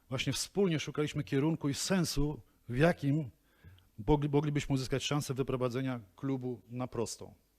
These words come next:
Sądzę, że zaangażowanie tych osób, bo finalnie od dwa tysiące dwudziestego pierwszego najpierw jako prokurent,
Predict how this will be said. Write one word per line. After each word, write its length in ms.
Sądzę, 460
że 320
zaangażowanie 720
tych 220
osób, 280
bo 100
finalnie 600
od 220
dwa 180
tysiące 380
dwudziestego 460
pierwszego 500
najpierw 320
jako 200
prokurent, 680